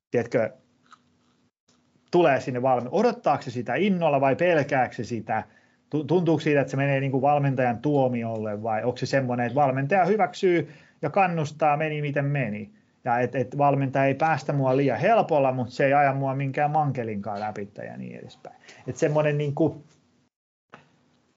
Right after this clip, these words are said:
et sä tulet ihmisten kanssa toimeen. Se on, se on ehkä semmoinen niinku, ja, ja osaat motivoida ja kannustaa,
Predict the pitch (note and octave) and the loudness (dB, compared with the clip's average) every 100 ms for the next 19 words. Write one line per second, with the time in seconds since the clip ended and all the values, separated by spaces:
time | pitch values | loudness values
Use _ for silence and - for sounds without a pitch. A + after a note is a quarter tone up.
0 | _ _ - C#3 G#3 F#3 G3 B3 G3 F#3+ | _ _ -10 -2 0 2 2 4 4 2
1 | - F3 F3+ D3+ F#3 F3+ F#3 A#2+ G#2+ - | 0 0 0 0 -2 2 4 4 2 -4
2 | - - _ _ _ - D3 C3 - - | -14 -20 _ _ _ -6 -4 -4 -6 -4
3 | F3+ D#3+ C#3+ - - C#3 B2 A#2 A#2 A#2 | -2 0 -4 -6 -2 -2 -2 -4 -6 -8
4 | A#2 B2 A2 - A#2+ C#3 C3+ D3+ D3 E3 | -6 -6 -6 -4 -2 0 0 2 2 2
5 | C#3+ - _ _ _ _ _ _ _ _ | 0 -6 _ _ _ _ _ _ _ _
6 | _ _ F#3+ E3+ F#3 E3 B2+ A#2+ A2+ A2+ | _ _ -2 0 2 2 2 0 0 -2
7 | A#2 B2 - D#3 C3 A2+ G#2+ - A#2+ B2 | -4 -6 -2 0 -2 -6 -12 -14 -14 -14